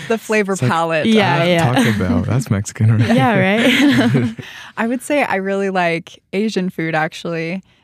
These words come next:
Speaker 1: And I know a lot of it is Americanized here, but just that flavor palette. I love the, kind of the sauces are a little bit sweeter, kind of,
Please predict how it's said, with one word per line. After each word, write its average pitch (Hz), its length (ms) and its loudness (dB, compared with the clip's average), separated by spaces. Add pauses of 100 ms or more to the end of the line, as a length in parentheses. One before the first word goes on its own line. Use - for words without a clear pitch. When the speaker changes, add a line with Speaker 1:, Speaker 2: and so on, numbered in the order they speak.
Speaker 1:
And 208 100 0
I 208 80 2
know 220 180 2
a 208 60 0
lot 175 180 2
of 170 80 -2
it 151 200 -6
is 170 260 -6
Americanized 196 840 -6
here, 196 260 -4
but 165 380 -4 (320)
just 214 180 -6
that 175 220 -2
flavor 165 320 -4
palette. 160 280 -4
I 175 60 -2
love 170 360 -2
the, 160 420 -4
kind 190 160 -8
of 180 60 -8
the 180 80 -8
sauces 185 640 -6
are 196 120 -8
a - 20 -8
little 180 160 -10
bit 180 100 -12
sweeter, 240 800 -4
kind 294 260 -2
of, 302 460 -6